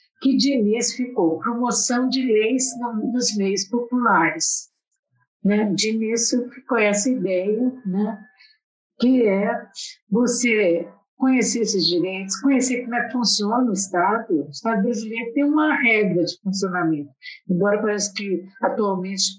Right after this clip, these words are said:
perderam um pouco a noção, né, da regra de funcionamento.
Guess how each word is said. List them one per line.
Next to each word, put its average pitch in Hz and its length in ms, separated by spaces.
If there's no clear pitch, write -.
perderam 196 460
um 190 100
pouco 202 220
a 202 60
noção, 202 540
né, 202 220
da 185 240
regra 180 400
de - 100
funcionamento. 202 760